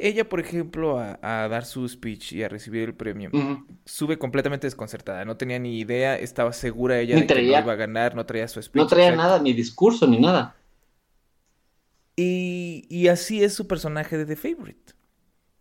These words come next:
Speaker 1: ¿no?
Speaker 2: Sí.
Speaker 1: Su, su personaje es
Speaker 2: <laughs>
Speaker 1: como un personaje ingenuo y despistado, y,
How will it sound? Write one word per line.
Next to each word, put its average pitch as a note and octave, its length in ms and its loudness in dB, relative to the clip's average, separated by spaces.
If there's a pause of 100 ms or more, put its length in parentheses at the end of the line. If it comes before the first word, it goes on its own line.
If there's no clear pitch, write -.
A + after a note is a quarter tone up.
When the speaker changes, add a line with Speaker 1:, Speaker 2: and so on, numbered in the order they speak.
(520)
Speaker 1:
¿no? D#3 200 0
Speaker 2:
Sí. - 0 -
Speaker 1:
Su, D#4+ 220 6
su - 120 -6
personaje F3 340 6
es B2 80 -2
Speaker 2:
<laughs> - 0 -
Speaker 1:
como D3 140 -4
un C#3 80 -8
personaje B2+ 640 -4
ingenuo A#2+ 720 -2 (300)
y A#2+ 140 -4
despistado, A#2+ 840 0
y, G#2 320 -8